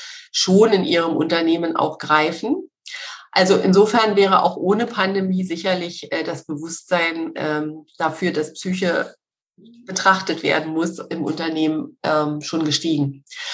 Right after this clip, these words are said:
Aber jetzt in der Pandemie natürlich durch die besonderen Faktoren, die durch Homeoffice, äh, aber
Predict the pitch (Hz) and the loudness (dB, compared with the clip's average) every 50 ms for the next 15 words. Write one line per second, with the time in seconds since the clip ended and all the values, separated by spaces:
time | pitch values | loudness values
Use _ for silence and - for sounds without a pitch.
0 | - - - - - - - - 175 180 175 180 185 - 170 185 170 - - 170 | -10 -10 -10 -12 -10 -4 -2 2 2 4 4 4 4 4 4 4 4 4 2 2
1 | 170 175 165 170 208 247 285 277 220 202 - - 202 190 190 185 - 190 170 - | 2 2 4 4 6 8 8 8 6 4 0 -2 -2 -2 -2 -2 -4 -6 -6 -4
2 | - 165 151 151 156 165 170 170 170 170 170 165 165 165 - - - - 196 208 | -4 -4 -2 0 0 2 2 2 0 -2 -2 -2 -2 -4 -4 -4 -4 0 4 4
3 | 220 214 202 196 185 180 185 165 151 165 165 - - 175 175 175 175 170 170 - | 6 6 4 4 2 2 0 0 -2 -2 -2 -2 -2 -2 -2 -2 -2 -4 -4 -2
4 | - 165 - - 160 165 165 - - - - - 165 165 160 156 160 - - - | -2 -2 -2 -4 -6 -6 -6 -8 -8 -6 -4 -2 -2 0 0 0 0 0 2 2
5 | - 160 165 160 - - - | 2 4 4 4 2 2 -2